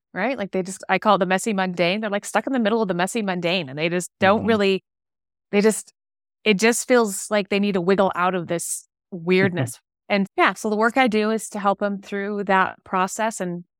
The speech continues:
Speaker 1: reconnect with themselves and through sacred ritual and holy ceremony.
Speaker 2: Right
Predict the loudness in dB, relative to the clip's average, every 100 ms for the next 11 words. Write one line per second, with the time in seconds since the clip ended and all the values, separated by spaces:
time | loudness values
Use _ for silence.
0 | 0 4 4 4 0 0 -4 -2 2 2
1 | 2 -2 -14 _ _ _ _ -10 -8 -6
2 | -6 -6 -10 -18 _ -12 -2 0 2 2
3 | 0 -4 _ _ _ -10 -4 -2 -2 -4
4 | -2 -2 -2 -4 -4 -4 -4 -4 -4 -4
5 | -8 -14 -18 -20 _ _ _ _ _ _
6 | _ _ _ _ -2 -2